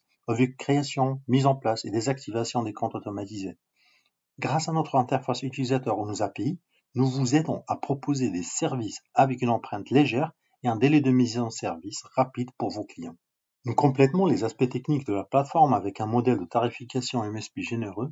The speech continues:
qui adopte vos prix en fonction de l'utilisation de la plateforme sur l'ensemble de votre base de clients. Consolider vos services de sécurité vous permet d'économiser le coût et les heures de gestion perdues à cause de systèmes distincts, d'interfaces administratives dispersées et de portails de gestion.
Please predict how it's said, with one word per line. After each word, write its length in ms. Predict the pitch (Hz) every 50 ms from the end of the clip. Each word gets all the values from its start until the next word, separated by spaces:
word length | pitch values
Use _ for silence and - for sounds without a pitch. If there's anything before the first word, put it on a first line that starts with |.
| - _
qui 140 | - - -
adopte 500 | 104 101 139 - 131 123 127 - - 143 151 160 - _ _
vos 200 | 135 110 110 104
prix 220 | 104 - - 123
en 80 | 113 95
fonction 440 | - - 139 131 - - - 131 131
de 60 | 110
l'utilisation 540 | 92 87 - 120 110 110 113 107 - - 92
de 80 | 87
la 120 | 85 80 80
plateforme 460 | - - 127 123 - - 143 160 156
sur 200 | - - 110 90
l'ensemble 440 | - 123 131 135 - 135 131 123 101
de 80 | 98
votre 340 | 92 87 107 110 - _ 101
base 200 | 95 110 104 90
de 80 | 87 98
clients. 360 | - - 104 98 - - _ _ _ _ _ _ _ _ _ _ _ _ _ _ _ _ _
Consolider 500 | - 135 127 - 135 127 131 135 143 185
vos 120 | 170 135
services 360 | 120 - 135 123 131 156 139
de 60 | 117
sécurité 460 | 101 - - 131 - 143 135 139 175 165
vous 160 | 139 110 101
permet 280 | - 131 127 127 131
d'économiser 600 | 120 123 123 - 127 120 120 120 123 123 120 127 127
le 100 | 113 98
coût 220 | - - - 117
et 40 | 101
les 200 | 92 90 - -
heures 100 | 113 95
de 100 | 92 95
gestion 380 | 82 113 113 - - - 139 131
perdues 360 | 135 - 95 82 98 104 104
à 80 | 90 -
cause 200 | - - 104 92
de 100 | 98 92
systèmes 640 | 82 - - - - - - - 123 120 120 120 123 _
distincts, 440 | 104 104 98 - - - 117 135 - 120 - - - _ _ _ _ _ _
d'interfaces 500 | - 135 131 135 135 135 - 147 139 -
administratives 640 | 123 123 131 131 131 - - 131 127 - 135 113
dispersées 680 | 98 117 120 - - 131 123 - - - 131 131 131 135 - _
et 60 | - 113
de 100 | 110 120
portails 420 | - - 113 - - 127 117 104
de 80 | 98 92
gestion. 500 | 87 98 90 - - - 62 - -